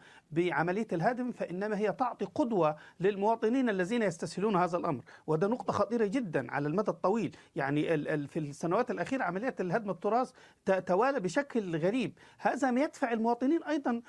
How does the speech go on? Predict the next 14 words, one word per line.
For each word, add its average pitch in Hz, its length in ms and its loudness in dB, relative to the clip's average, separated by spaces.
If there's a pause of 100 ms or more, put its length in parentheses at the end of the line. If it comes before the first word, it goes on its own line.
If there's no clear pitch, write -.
(140)
لسرعة 214 500 0
هدم. 220 220 -2
يعني 139 160 -4
كثير 190 320 -2
هناك 190 420 0 (220)
من 214 160 2
القصور 208 480 2
التراثية 190 520 0
القديمة 196 440 -2
التي 214 280 -2
ما 185 120 0
زال 220 200 0
يمتلكها 208 440 -2
المواطنون. 202 500 -2